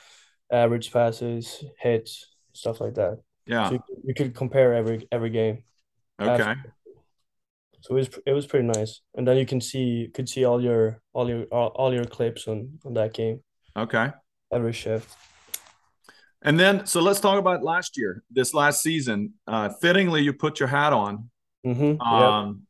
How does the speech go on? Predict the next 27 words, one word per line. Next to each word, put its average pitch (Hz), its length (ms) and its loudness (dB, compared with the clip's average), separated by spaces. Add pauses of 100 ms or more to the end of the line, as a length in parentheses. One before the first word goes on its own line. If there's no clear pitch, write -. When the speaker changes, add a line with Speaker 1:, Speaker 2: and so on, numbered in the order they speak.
(120)
Speaker 2:
not 135 300 4
everybody 160 320 0
has 147 300 0
one 135 140 -4
of 127 60 -4
those 123 180 -4
hats. 120 440 -6 (320)
Speaker 1:
<laughs> - 920 -10
No, 123 140 2
it's 117 120 -2
pretty, 139 380 -2 (140)
pretty 139 200 -4
special. 117 520 -2 (400)
Speaker 2:
Yeah. 123 360 4 (340)
And 143 360 0
<clears throat> - 100 -20
it 165 720 2
was 196 120 6
interesting 143 500 4
'cause, 117 260 -4 (500)
you 120 120 0
know, 104 340 -2 (440)
Jocke 139 240 0
and 151 180 6
I 123 160 6
were 123 300 2
kinda 113 520 -2